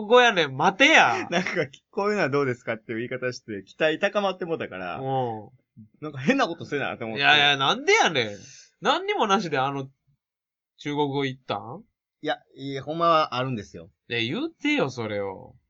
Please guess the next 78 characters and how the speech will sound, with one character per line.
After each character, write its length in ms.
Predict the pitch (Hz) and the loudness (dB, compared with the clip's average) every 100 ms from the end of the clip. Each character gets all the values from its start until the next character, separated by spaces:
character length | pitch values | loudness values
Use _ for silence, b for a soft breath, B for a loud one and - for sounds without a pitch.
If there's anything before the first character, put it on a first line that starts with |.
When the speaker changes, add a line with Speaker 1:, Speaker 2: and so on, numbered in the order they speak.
| _ | _
Speaker 2:
例 240 | 143 156 | -4 -2
え 20 | |
ば、 280 | 143 190 131 123 | 2 2 2 -2
Speaker 1:
う 160 | 120 | -6
ん。 20 | |
Speaker 2:
電 220 | 120 131 120 | -4 -4 -4
車 140 | 131 | -4
で 60 | 123 | -2
腹 220 | 127 127 | -2 -4
立 120 | 107 | -6
っ 40 | |
た 160 | - 101 | -14 -14
こ 80 | 98 | -16
と 80 | 95 | -16
と 140 | 95 | -18
か、 300 | 95 127 95 90 | -4 -4 -4 -8
Speaker 1:
う 20 | |
ん。 20 | |
Speaker 2:
お 20 | 107 | -10
店 140 | 110 107 | -8 -8
で 80 | |
腹 220 | 107 117 104 | -8 -10 -10
立 120 | 90 | -14
っ 80 | - | -20
た 80 | |
こ 120 | - 101 | -20 -20
と 200 | _ - | _ -20
と 0 | |
か、 100 | - | -12
送 200 | 185 214 | -10 -10
っ 20 | |
て 160 | - 196 | -8 -6
も 120 | 185 | -6
ら 80 | 175 | -6
い 60 | |
ま 120 | 160 147 | -8 -10
す 80 | 135 | -12
や 80 | |
ん 80 | 87 | -14
か。 160 | - - | -16 -4
Speaker 1:
う 40 | |
ん 40 | 139 | 0
う 40 | |
ん 400 | 127 127 117 113 107 | 0 0 0 -4 -8
う 20 | _ | _
ん。 20 | |
Speaker 2:
で、 80 | 143 | -12
そ 180 | 135 220 | -8 -8
の 120 | 214 | -8
シ 100 | - | -10
チ 120 | - | -14
ュ 120 | 127 | -10
エ 40 | 123 | -10
ー 40 | |
シ 140 | 120 127 | -10 -12
ョ 100 | 123 | -12
ン 60 | |
と、 300 | 117 160 95 101 | -6 -6 -6 -8
Speaker 1:
う 140 | 120 | -6
ん。 40 | 175 196 _ | -6 -6 _
Speaker 2:
全 120 | 185 | -8
く 80 | 180 | -6
同 420 | 139 110 101 104 | -6 -6 -8 -8
じ 160 | 107 113 | -10 -12
状 200 | 127 131 | -10 -10
態 280 | 135 120 127 | -6 -6 -4
を、 260 | 123 87 123 | -6 -8 -8
Speaker 1:
う 60 | |
ん。 40 | 120 | -4
Speaker 2:
二 100 | 147 | -2
人 60 | 107 | -2
で、 300 | 110 101 - _ _ | -6 -8 -10 _ _
Speaker 1:
あ。 80 | 127 139 | -10 -10
Speaker 2:
こ 180 | - 107 110 | -12 -14 -10
う、 80 | |
例 100 | 131 110 | -6 -6
え 20 | |
ば、 240 | 90 85 | -6 -10